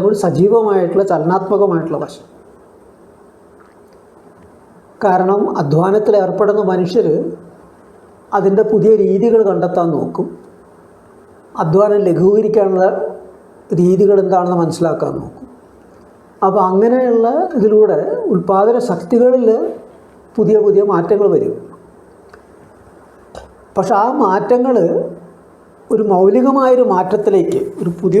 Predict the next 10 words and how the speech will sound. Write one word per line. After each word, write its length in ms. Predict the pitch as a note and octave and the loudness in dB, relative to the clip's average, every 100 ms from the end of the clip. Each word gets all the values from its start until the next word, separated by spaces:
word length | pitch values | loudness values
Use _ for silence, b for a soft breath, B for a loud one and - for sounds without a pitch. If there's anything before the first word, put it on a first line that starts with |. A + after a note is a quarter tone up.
| G#3+ | 2
ഉൽപ്പാദന 420 | F3 F#3+ G3 G3+ F#3+ | 2 0 0 -2 -2
വ്യവസ്ഥയിലേക്ക് 680 | D#3+ E3+ - A#3 A#3+ A#3 G#3 | -2 -2 0 0 2 2 0
എത്തിച്ചേരണമെങ്കിൽ 880 | F3 G3+ G#3+ F3+ F3+ F#3+ D#3+ D3 D#3 - - - - - - - - - - - - - - - E3+ | -2 -2 0 0 0 -2 -2 -4 -6 -8 -16 -20 -20 -20 -20 -20 -20 -20 -20 -20 -20 -20 -20 -8 -2
അവിടെ 180 | F3+ G3 | 0 0
നിലനിൽക്കുന്ന 560 | F3 F3 G#3+ G#3+ G3 G3+ F#3 | 0 0 0 0 -2 0 0
ഉൽപ്പാദന 460 | - E3+ F#3 A3 G3+ E3+ | 0 -2 0 0 -2 -2
ബന്ധങ്ങൾ 440 | E3 F3+ G#3 G#3+ C4 - - - - - G3 | -2 0 0 0 -2 -4 -10 -18 -20 -6 -2
മാറേണ്ടതുണ്ട്. 580 | F#3 E3 E3 - - - - - - - - - - - - - - - - - - - - - - - - - - - - - - E3+ | 0 0 -4 -6 -10 -20 -20 -20 -20 -20 -20 -20 -20 -20 -20 -20 -20 -20 -20 -20 -20 -20 -20 -20 -20 -20 -20 -20 -20 -20 -20 -16 -4 0
ആ 40 | A3 C4 - - | 0 0 -4 -6
തരത്തിലുള്ള 500 | B3 A#3 - A3 G#3+ | -2 -2 -2 -2 0